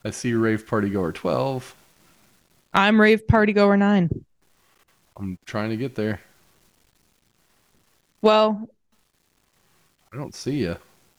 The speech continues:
Speaker 2: let's see if I can sign up for I M D B. Oh, you can contribute to I M D B if you pay for it. Or no, that's free.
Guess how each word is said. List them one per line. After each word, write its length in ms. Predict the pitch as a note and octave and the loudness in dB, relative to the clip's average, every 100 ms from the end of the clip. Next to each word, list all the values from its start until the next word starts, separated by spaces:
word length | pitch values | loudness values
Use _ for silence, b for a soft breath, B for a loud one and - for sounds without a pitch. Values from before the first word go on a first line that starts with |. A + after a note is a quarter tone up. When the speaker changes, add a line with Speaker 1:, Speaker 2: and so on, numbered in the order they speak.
| - | 2
Speaker 2:
let's 220 | A#3 - | 2 2
see 260 | - G4+ G4+ | 4 6 6
if 120 | F4+ | 4
I 80 | D4 | 2
can 200 | C#4 A#3 | 4 2
sign 800 | - - A#3 A#3 A#3 A3+ A3 A3+ _ _ _ _ - | 2 2 2 2 2 2 2 -2 _ _ _ _ 0
up 400 | G3+ F#3 - - - _ _ _ _ _ _ _ _ _ _ _ _ _ _ _ | 2 2 -2 -12 -16 _ _ _ _ _ _ _ _ _ _ _ _ _ _ _
for 180 | - G3+ | 2 4
I 120 | - F#3+ | 4 2
M 180 | G3 | 4
D 140 | G3 G3 | 4 2
B. 480 | F3 F#3 F3+ F3 - _ _ _ _ _ _ _ | 2 2 2 0 -4 _ _ _ _ _ _ _
Oh, 180 | G#3 G#3+ | 2 4
you 160 | G#3+ G#3 | 2 0
can 240 | - G3+ - | 2 0 0
contribute 760 | - G#3+ - - B3+ A#3 F#3 - | 2 2 4 2 4 4 4 2
to 300 | - F3+ - - | 0 0 0 0
I 100 | F#3 | 2
M 180 | F3+ | 4
D 180 | E3+ E3 | 4 2
B 360 | D#3+ D3+ E2+ - _ _ | 2 0 -2 -6 _ _
if 140 | - - | -8 -2
you 80 | |
pay 200 | - - | 0 0
for 220 | - - B1+ | 0 -2 -2
it. 220 | - - _ _ _ _ _ _ _ _ | -2 -10 _ _ _ _ _ _ _ _
Or 140 | F3+ F3 | 2 2
no, 300 | F#3+ F#3 E3 | 4 4 6
that's 300 | F3 F#3 - | 6 4 0
free. 360 | - F2 - F3+ | -6 -4 -2 -4